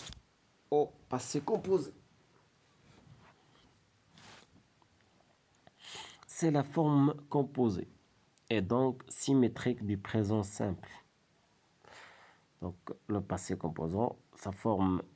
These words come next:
composée, c'est le passé composé, tout simplement. On a dix temps de l'indicatif. Chaque forme simple correspond à une forme composée. Mhm.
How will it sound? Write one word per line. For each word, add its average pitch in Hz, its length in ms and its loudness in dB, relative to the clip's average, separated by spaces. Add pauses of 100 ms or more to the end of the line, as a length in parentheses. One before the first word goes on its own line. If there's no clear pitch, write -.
(120)
composée, 98 480 -4
c'est 117 200 -4
le 107 140 -2
passé 98 320 -4
composé, 113 520 -2
tout - 180 -16
simplement. 98 340 -4 (960)
On 101 180 2
a 104 80 4
dix 120 600 4 (640)
temps 123 360 4
de 87 180 0
l'indicatif. 95 680 -2 (3250)
Chaque - 640 -6
forme 117 300 2
simple - 280 0
correspond 127 540 0
à 123 120 0
une 120 120 4
forme 123 280 0
composée. 120 560 0 (920)
Mhm. 117 320 4